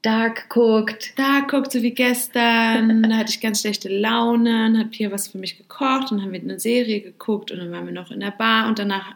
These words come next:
Speaker 2: ging's mir schon wieder viel besser. Mm, einfach mit Freunden zusammen zu sein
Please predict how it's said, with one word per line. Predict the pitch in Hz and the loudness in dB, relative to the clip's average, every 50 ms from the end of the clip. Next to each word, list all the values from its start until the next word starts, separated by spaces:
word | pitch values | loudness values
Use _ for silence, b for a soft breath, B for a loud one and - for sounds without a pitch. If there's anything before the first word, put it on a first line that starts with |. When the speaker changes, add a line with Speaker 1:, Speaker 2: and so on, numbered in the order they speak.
| - | -16
Speaker 2:
ging's | - - 196 190 185 - | -12 -10 -8 -8 -10 -10
mir | 196 | -10
schon | 185 - 190 180 | -10 -10 -10 -12
wieder | 170 175 170 170 | -14 -14 -12 -10
viel | - 202 175 | -8 -8 -8
besser. | 170 170 170 - 175 170 - B B B B B B B B B B B B B B B B _ - | -8 -8 -8 -8 -10 -12 -12 B B B B B B B B B B B B B B B B _ -8
Mm, | 202 196 196 196 196 196 196 - | -6 -4 -2 -2 -4 -4 -4 0
einfach | 226 269 262 269 285 277 262 | 2 2 2 2 2 0 0
mit | 240 214 - | 0 -2 -2
Freunden | - 214 214 214 214 214 | -2 -4 -4 -2 -4 -4
zusammen | - 185 185 180 180 180 | -6 -8 -8 -8 -8 -10
zu | 180 180 | -10 -10
sein | 180 180 170 175 | -10 -10 -10 -10